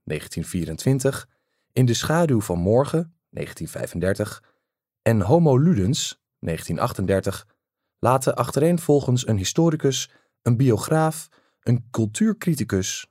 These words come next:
en een antropoloog aan het woord. Die samenhang is er wel, groter dan bij welke andere historicus ook, al ligt hij niet in de onderwerpen van zijn boeken,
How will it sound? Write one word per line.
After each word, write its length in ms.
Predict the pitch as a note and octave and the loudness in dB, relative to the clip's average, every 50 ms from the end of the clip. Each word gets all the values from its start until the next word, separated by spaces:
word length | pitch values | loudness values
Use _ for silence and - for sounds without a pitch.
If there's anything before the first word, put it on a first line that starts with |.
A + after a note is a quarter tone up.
| _ _ _ | _ _ _
en 160 | - D#3 D#3 | 0 2 2
een 140 | D#3 D3 - | 2 2 0
antropoloog 760 | - A#2 A#2 C3 B2+ - D#3+ D#3 B2 F#2 D#2+ - - - | 0 0 0 -2 0 0 2 4 4 2 0 -2 -8 -10
aan 100 | - E2+ | -10 -8
het 120 | D#2 D2+ - | -10 -8 -10
woord. 400 | D#2 D2+ C#2 D2 - - - _ _ _ _ _ _ _ _ _ _ _ _ _ _ _ _ _ _ _ _ _ _ _ _ _ _ _ _ _ _ _ _ _ | -8 -8 -8 -8 -10 -12 -14 _ _ _ _ _ _ _ _ _ _ _ _ _ _ _ _ _ _ _ _ _ _ _ _ _ _ _ _ _ _ _ _ _
Die 140 | - A#2+ A#2+ | 0 0 0
samenhang 680 | - - C#3 D3 D#3+ D3 A2+ G2+ G2 G2 G2 - - _ | 2 2 0 2 2 2 2 0 0 0 -2 -4 -4 _
is 160 | - F#3 E3 | 0 0 2
er 120 | A#2 F#2+ F2 | 2 2 2
wel, 360 | G2 A#2+ F2+ - B1+ B1 _ _ _ _ _ _ _ _ _ | 2 2 0 0 -6 -14 _ _ _ _ _ _ _ _ _
groter 520 | - - - B2 B2+ C#3 - - G2+ A2 | -6 0 4 4 4 4 4 2 2 4
dan 200 | G#2+ G2+ G2+ G2+ | 4 4 4 4
bij 180 | F#2+ F#2+ F#2+ F2 | 2 2 2 2
welke 340 | F2+ G2 G#2 G#2 G#2+ - - | 2 2 2 2 0 0 0
andere 280 | - A#2+ B2+ A2+ F#2 | 2 2 2 2 0
historicus 560 | F2+ F#2 E2+ - - F2+ F2 F2 - G2 G#2 | -2 -4 -4 -4 -2 -4 -4 -4 -4 -2 2
ook, 340 | A2+ B2+ G2+ E2 - - - _ _ _ _ _ _ _ _ _ _ _ _ _ | 2 2 2 2 -2 -10 -20 _ _ _ _ _ _ _ _ _ _ _ _ _
al 260 | - G2+ A2+ A2+ A2 | 0 2 2 4 4
ligt 200 | A#2 C3+ A#2 - | 2 2 0 0
hij 120 | - A2 G#2 | 0 0 2
niet 300 | B2 F3 - - - - | 2 2 0 -2 -6 -6
in 140 | - C#3 D3 | -2 0 0
de 140 | C3+ B2+ - | 0 0 0
onderwerpen 540 | - D3+ D3+ C#3 A2+ A2+ A2 G#2 G#2 - A2 | 0 0 2 2 2 2 2 2 0 -2 -6
van 200 | - - G2+ G2+ | -4 -4 -2 0
zijn 160 | A2+ A#2 A2+ | 0 0 2
boeken, 400 | B2 D3+ C#3 - D2+ - - | 2 0 0 -2 -8 -10 -12